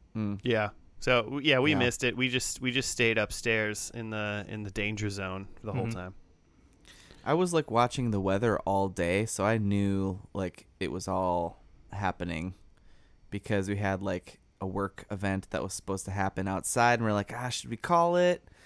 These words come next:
Speaker 3: Mm.
Speaker 1: Like, even earlier in the week, it was like, "Ah," it's like, s-, it's like, now it says it's supposed to thunderstorm. Up, now it says it's not. Up, now it says it's gonna <laughs> thunderstorm. And then houses, tr-,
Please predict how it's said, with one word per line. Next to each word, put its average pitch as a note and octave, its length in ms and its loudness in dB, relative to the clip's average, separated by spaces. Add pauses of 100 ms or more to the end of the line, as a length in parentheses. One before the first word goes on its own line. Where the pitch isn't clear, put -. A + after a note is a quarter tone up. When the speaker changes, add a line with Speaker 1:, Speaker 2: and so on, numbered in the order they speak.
Speaker 3:
Mm. C3 360 0
Speaker 1:
Like, A#2 140 0
even D3 240 4
earlier C#3+ 380 8
in C3 80 6
the A#2 80 6
week, A#2+ 200 4
it - 60 -2
was G2+ 140 -2
like, G2+ 180 -2
"Ah," C3+ 460 0 (640)
it's - 180 -12
like, G#2+ 380 -2 (260)
s-, - 260 -6 (220)
it's A2 220 -4
like, G2 180 -2
now C3+ 220 2
it B2+ 80 -2
says C3 340 0
it's A#2 120 -4
supposed - 260 -4
to A#2+ 60 -10
thunderstorm. A2 800 -2
Up, A#2+ 180 0
now A2+ 220 4
it A2+ 80 -2
says G#2 160 0
it's F#2 120 -6
not. C2+ 220 -4 (240)
Up, D3+ 260 4
now A#2+ 300 4
it E3+ 140 2
says E3+ 200 2
it's D3+ 120 -4
gonna D#3+ 220 4
<laughs> - 20 2
thunderstorm. A#2+ 680 0 (1000)
And A#2+ 200 -2
then B2+ 680 2 (140)
houses, G#2+ 560 0 (160)
tr-, - 140 -6